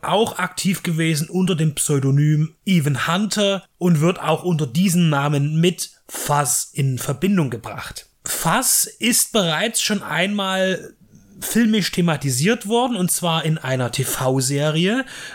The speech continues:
neunzehnhunderteinundsechzig mit dreißig Folgen andauernd und behandelt, ja, das gleiche Thema. Was ist das Thema? Wir erleben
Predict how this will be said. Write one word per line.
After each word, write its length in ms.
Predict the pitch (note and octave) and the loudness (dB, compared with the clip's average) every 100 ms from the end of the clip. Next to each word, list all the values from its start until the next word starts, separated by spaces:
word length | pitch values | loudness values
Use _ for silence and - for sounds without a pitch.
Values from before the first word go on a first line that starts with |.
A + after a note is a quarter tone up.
| - | -2
neunzehnhunderteinundsechzig 1500 | E3 E3+ F#3 F#3 D3+ C#3+ C3+ B2 B2 G#3 B3 - A3+ G#3+ - | 2 2 0 -2 -2 -2 -2 -2 0 -2 -2 -2 0 -2 -2
mit 220 | E3+ D3+ | -2 0
dreißig 600 | E3 D3 D#3+ E3+ C#3 B2+ | 0 0 0 0 -2 -6
Folgen 520 | - E3+ E3+ D3+ D3+ C#3 - - - - | -4 0 0 2 -2 -2 -10 -16 -16 -6
andauernd 720 | F#3+ A3 G3 F#3 F#3 F3+ - _ _ _ | -2 0 0 0 0 0 -4 _ _ _
und 240 | F#3 F#3+ E3+ | 2 2 2
behandelt, 760 | F3 E3 E3+ D#3 D3 - - - - D#3 | -2 0 2 0 0 -2 -4 -4 -12 -4
ja, 300 | D3+ C#3 - _ | -2 -2 -8 _
das 460 | - D3 - - - | -4 -2 0 -2 -4
gleiche 440 | D3 B2 C#3+ C#3 | -6 -2 -2 -2
Thema. 500 | - C#3+ B2+ G#2 F2 - _ _ - | -4 -4 -4 -6 -16 -20 _ _ -4
Was 260 | D3+ E3+ | 0 0
ist 260 | - C4 - | 0 0 0
das 200 | D#3 - | -2 -2
Thema? 640 | - B2+ A#2+ C#3 A3+ C4+ - - - - | -2 -2 0 0 0 0 -6 -20 -20 -12
Wir 320 | - C#3+ G#3 A3 | -2 2 4 2
erleben 840 | G3 F3+ D#3+ E3+ F#3 F#3 F3+ | 2 4 4 2 2 2 2